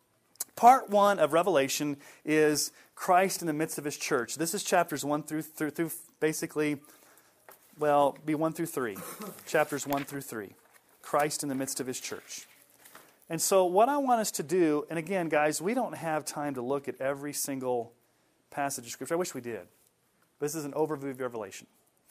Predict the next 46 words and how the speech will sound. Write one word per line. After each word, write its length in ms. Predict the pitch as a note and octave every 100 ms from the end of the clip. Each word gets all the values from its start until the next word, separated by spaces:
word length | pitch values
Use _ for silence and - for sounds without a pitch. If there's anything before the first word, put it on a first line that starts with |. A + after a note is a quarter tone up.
| - -
But 120 | - D#3
I'm 80 |
gonna 120 | D#3+ D3+
hit 160 | G#3
some 140 | G#3 E3
hot 360 | - F3 C#3
buttons 440 | B2 G#2+ G#2 G2 -
because 400 | B2 C3 B2 C3
there's 180 | B2+
some 140 | - C#3+
issues 380 | D3 - C#3 B2
like, 240 | B2 A#2+ - - G#2
are 100 | A#2+
we 280 | D3+ F3 - _
gonna 160 | - C#3
go 180 | C3 C#3
through 140 | C#3+
the 60 | B2+
Great 240 | A#2+ C3+
Tribulation? 680 | - C3+ B2+ A#2 A2 - G2 _ _ -
Are 100 | E3
we 100 | B3
gonna 140 | C4+
go 100 | C4
through 100 | B3
the 60 | B3+
Great 180 | A#3 A#3+
Tribulation? 640 | A#3+ A#3 A3+ - G3+ C#3+ - - -
What's 180 | A#3 A#3+
the 100 | B3+
Great 200 | C#4 -
Tribulation? 640 | C4+ C4+ C4 - A#3 C#3 - _ _ _ _ -
Well, 120 | D#3+
let's 180 | F3 G3
read 160 | F#3+
Revelation 460 | F3 E3+ E3+ D3+ D#3+
one 180 | D#3 D3+
nine 260 | D3+ D3
and 100 | B2
find 220 | - D3
out 160 | D3 C#3
how 100 | C#3
John 260 | C3+ C#3 C3+
answers 280 | C3+ C3+ B2+
that 120 | A2+
question. 420 | C3+ B2+ B2